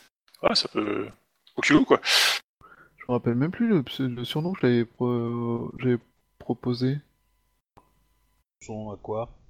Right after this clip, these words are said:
Speaker 3: À qui ?
Speaker 2: Pour moi, Bayushi.
Speaker 3: Euh, Zenshi, Zenji ?
Speaker 2: Ah oui, Zenji. Zenchin. C'était un truc comme ça, Zenchin. Pourquoi j'ai un unknown ?
Speaker 3: De quoi ?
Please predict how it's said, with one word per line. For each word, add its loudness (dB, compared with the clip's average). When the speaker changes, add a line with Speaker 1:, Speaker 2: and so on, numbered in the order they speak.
Speaker 3:
À -20
qui ? -20
Speaker 2:
Pour 2
moi, 4
Bayushi. -2
Speaker 3:
Euh, -4
Zenshi, -8
Zenji ? -10
Speaker 2:
Ah 8
oui, 6
Zenji. -8
Zenchin. -4
C'était 0
un 2
truc -10
comme -4
ça, -4
Zenchin. -4
Pourquoi 4
j'ai 0
un 0
unknown ? -2
Speaker 3:
De -12
quoi ? -8